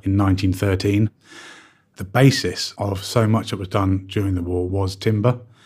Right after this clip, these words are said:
From the outset, the Office of Works needed massive amounts of timber to build hutting. Men joining the armed forces, they need somewhere to be housed. It's also essential for mines. We were importing an awful lot of our pit props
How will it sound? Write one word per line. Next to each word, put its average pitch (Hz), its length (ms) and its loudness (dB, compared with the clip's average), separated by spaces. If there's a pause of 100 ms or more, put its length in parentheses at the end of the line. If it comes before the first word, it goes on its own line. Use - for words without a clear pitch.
(540)
From 107 200 -2
the 107 100 2
outset, 135 600 0 (160)
the 107 100 -2
Office 104 300 -2
of 98 140 -8
Works - 680 -4 (160)
needed 101 640 -4 (100)
massive 135 340 0
amounts 107 280 -2
of - 80 -10
timber 98 360 -2 (340)
to - 60 -20
build 107 200 2
hutting. 98 440 -2 (960)
Men 95 380 -2
joining 98 360 0
the 98 120 0
armed 101 180 -2
forces, 120 380 -2
they 101 180 -2
need 107 400 0
somewhere 98 360 0
to 95 120 -4
be 95 220 0
housed. 95 580 -2 (340)
It's - 220 -10
also 120 260 0
essential 101 460 -2
for 95 160 -4
mines. 92 800 0 (500)
We 107 120 0
were 95 120 2
importing 101 720 0
an 104 120 -4
awful 104 220 -2
lot 101 120 0
of 95 80 -4
our 95 140 0
pit - 260 -2
props - 440 -8